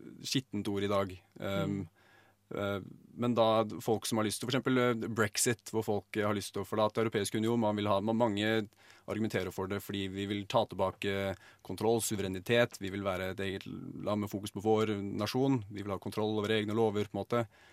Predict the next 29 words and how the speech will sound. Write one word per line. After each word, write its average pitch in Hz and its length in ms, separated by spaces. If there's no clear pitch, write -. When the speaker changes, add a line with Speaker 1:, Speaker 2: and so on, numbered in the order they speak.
Speaker 1:
Um, 101 400
og - 140
at 95 80
man 117 100
kan 123 80
da 110 80
si 110 120
at 101 120
de 113 80
er 98 160
nasjonalister 107 880
på 110 100
et 107 80
vis, 110 220
da. 92 160
Og 113 220
hvorvidt, 113 440
eh, - 300
det 113 100
er 110 80
en 113 60
konflikt - 480
mellom 113 280
det 113 280
og, 101 360
og, 98 560
um, 98 200
um, 98 500
og 107 340